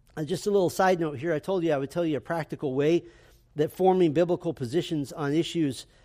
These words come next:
uh, that come up in discussion or come up in the church, how we kinda do this.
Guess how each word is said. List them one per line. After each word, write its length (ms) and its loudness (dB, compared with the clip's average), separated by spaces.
uh, 140 -2
that 120 -8
come 200 -2
up 160 2
in 100 -2
discussion 540 -2
or 140 -2
come 180 -4
up 140 -2
in 80 -4
the 80 -6
church, 300 -6
how 160 -2
we 120 -4
kinda 240 -6
do 160 0
this. 320 0